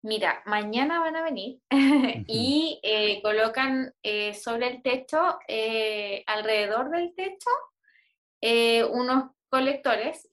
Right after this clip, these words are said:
Speaker 1: Y ahora, el problema que tienen es que el agua, si se estanca, igual se echa a perder.
Speaker 2: Ujú.
Speaker 1: Entonces, la verdad es que mañana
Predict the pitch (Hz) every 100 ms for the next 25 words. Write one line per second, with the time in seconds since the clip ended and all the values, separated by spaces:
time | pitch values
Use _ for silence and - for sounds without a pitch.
0 | - 233 233 233 - 226 202 190 - 208
1 | 214 233 262 277 269 269 277 277 277 -
2 | 269 254 233 247 247 262 254 247 226 -
3 | 226 240 262 254 247 269 262 262 226 208
4 | 185 139 - _ _ _ - - 202 196
5 | 226 277 254 226 220 214 233 - 247 233
6 | 214 240 277